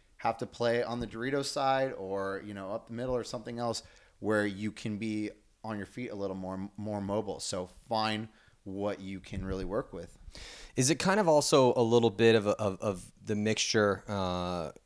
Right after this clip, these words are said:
Speaker 2: and this might have to do with, and this has gotta be, like, a coach or a trainer. That's kinda where the art comes into it, is that, yes,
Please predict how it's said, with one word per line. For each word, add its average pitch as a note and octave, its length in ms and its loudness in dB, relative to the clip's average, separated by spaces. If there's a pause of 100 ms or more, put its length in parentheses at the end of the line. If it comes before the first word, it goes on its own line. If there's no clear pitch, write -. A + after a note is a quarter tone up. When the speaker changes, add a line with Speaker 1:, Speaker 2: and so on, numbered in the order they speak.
(200)
Speaker 2:
and G#2+ 320 -4
this A#2 220 4
might A#2 220 2
have A2 240 2
to A2 100 -4
do G2+ 280 0
with, G2+ 120 2
and A2 100 2
this B2+ 120 0
has C3+ 80 -2
gotta B2 180 8
be, G#2+ 160 2
like, F2+ 220 0
a - 40 -20
coach A2 360 2
or G2 80 4
a F#2 60 0
trainer. G#2 500 2 (1000)
That's A#2+ 200 8
kinda A2+ 200 6
where G#2 140 6
the G2 100 2
art A#2 220 8
comes G#2 260 2
into G2 360 2
it, F#2+ 80 2
is F#2 180 0
that, G2 300 2 (260)
yes, C3+ 580 8